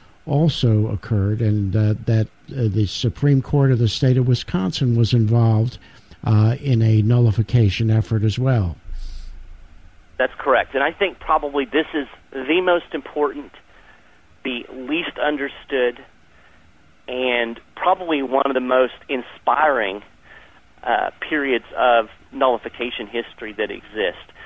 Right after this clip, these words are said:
Speaker 2: And by and large, most Americans don't know this history, and I think that's a sad thing.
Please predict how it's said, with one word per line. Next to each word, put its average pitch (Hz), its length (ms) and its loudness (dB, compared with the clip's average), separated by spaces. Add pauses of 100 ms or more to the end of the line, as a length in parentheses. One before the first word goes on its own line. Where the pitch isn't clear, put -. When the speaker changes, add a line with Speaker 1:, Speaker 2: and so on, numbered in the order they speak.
(440)
Speaker 2:
And 123 320 -6
by 180 220 2
and 139 140 -4
large, 127 640 0 (1800)
most 165 440 0 (600)
Americans 143 640 0 (220)
don't 151 220 0
know 135 160 2
this 110 200 -4
history, 139 340 -8
and 101 80 -6
I 113 60 -4
think 135 200 -10
that's - 160 -4
a 101 160 -12
sad 104 320 -2
thing. 123 200 -4